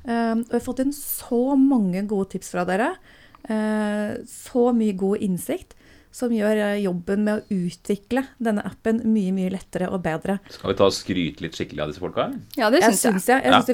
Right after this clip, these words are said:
Speaker 1: fortjener en stor applaus, rett og slett.
Speaker 2: Nemlig, nemlig.
Speaker 1: <laughs> Ja,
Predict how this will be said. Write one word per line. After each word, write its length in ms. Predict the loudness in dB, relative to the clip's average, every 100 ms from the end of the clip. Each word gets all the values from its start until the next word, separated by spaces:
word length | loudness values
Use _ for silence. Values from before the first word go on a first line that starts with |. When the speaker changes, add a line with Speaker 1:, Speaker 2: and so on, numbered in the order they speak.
| 0
Speaker 1:
fortjener 280 | 2 0 0
en 80 | -2
stor 240 | -2 -4
applaus, 640 | -4 -6 -2 0 0 -2 -4
rett 140 | -2
og 60 | -2
slett. 200 | -2 4 4 6 2 2 2 2 4 2 4 0 0 0 -4 0 4 4 4 -2 -2 0
Speaker 2:
Nemlig, 540 | 6 8 10 8 8 4
nemlig. 300 | 4 4 2 4
Speaker 1:
<laughs> 40 |
Ja, 100 | 0